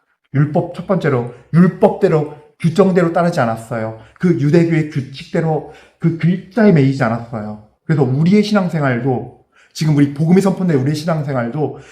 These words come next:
주님의 성령 안에서, 그분의 말씀 안에서 이루어져야지 글-, 죽은 글자로 이루어지면 안 돼요. 성경도 글자로 읽어서 살아있는 하나님의 말씀을,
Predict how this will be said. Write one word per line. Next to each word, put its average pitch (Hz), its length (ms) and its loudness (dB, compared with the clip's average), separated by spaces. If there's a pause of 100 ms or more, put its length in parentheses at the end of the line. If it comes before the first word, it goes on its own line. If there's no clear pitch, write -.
(140)
주님의 147 320 0
성령 285 540 -4
안에서, 190 440 -4 (220)
그분의 165 480 -2
말씀 127 360 -2
안에서 180 220 -2
이루어져야지 117 760 -6 (840)
글-, 127 340 -10
죽은 170 360 2
글자로 135 400 -4
이루어지면 120 380 -4
안 95 140 -8
돼요. 101 280 -12 (540)
성경도 180 500 0
글자로 170 400 4
읽어서 139 480 0 (720)
살아있는 220 400 4
하나님의 196 280 2
말씀을, 147 540 -2